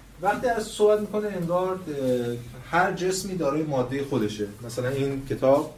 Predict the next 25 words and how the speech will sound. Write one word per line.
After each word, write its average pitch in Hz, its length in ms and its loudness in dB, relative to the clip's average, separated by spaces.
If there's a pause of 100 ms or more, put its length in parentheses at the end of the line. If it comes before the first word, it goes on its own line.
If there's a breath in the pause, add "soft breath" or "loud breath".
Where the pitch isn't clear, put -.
یه 135 80 0
ماده 143 320 4
داره، 139 220 8
این 127 140 2
کتاب 120 260 2
یه 117 60 0
ماده 113 280 0
خودش 131 180 -2
داره، 139 180 0
گفتیم 127 140 -2
ماده 113 220 0
شرط 120 320 -2
تفرد 120 440 0
و 139 40 4
از 110 180 2
این 104 80 -4
حرفا. 95 240 -10 (2250 loud breath)
اما 240 580 4 (580)
از 170 260 0
یه 226 80 -2
طرف 208 300 2 (100)
انگار 160 560 4
در 143 200 2
آثار 131 240 -2
ارسطو 131 680 0